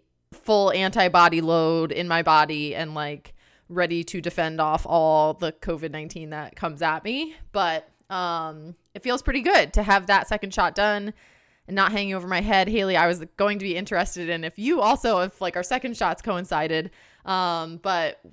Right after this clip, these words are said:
you know, sorry, listeners, you'll have to listen to our stories now about our <laughs> second vaccine shots for two weeks in a row here.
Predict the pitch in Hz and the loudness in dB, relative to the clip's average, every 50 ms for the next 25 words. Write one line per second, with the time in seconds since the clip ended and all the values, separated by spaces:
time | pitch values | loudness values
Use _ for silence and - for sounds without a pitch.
0 | _ - 175 165 156 147 147 - - 170 151 151 147 135 143 143 - 170 156 151 | _ -8 -6 -4 -4 -2 -2 -2 0 2 2 2 2 0 -2 -4 -4 -6 -8 -6
1 | 160 165 156 185 160 160 - 156 151 139 - 165 175 - 175 180 - 185 151 139 | -4 -2 0 0 0 -2 -2 -4 -4 -4 -2 -4 -6 -6 -6 -6 -4 -4 -4 -4
2 | - - - 185 160 156 165 170 - 180 165 160 160 160 165 160 160 156 - - | -4 -6 -6 -4 -4 -4 -4 -4 -6 -4 -2 -2 -2 0 2 2 2 0 0 -2
3 | 175 190 - 247 240 226 - 285 294 269 302 359 - 370 269 403 440 - - 330 | -4 -4 -2 -4 -2 0 0 0 0 0 -2 0 0 2 2 2 0 0 -4 -4
4 | 277 302 - - - 330 311 311 320 - 302 294 240 233 _ - 311 311 254 269 | -4 -4 -6 -2 0 2 2 2 2 0 -4 -6 -6 -6 _ -6 -6 -4 -4 -4
5 | 240 240 - 254 226 220 240 247 247 247 247 262 240 196 165 156 160 185 | -6 -8 -6 -4 -4 0 2 4 4 4 2 0 -2 -2 -4 -4 -6 -8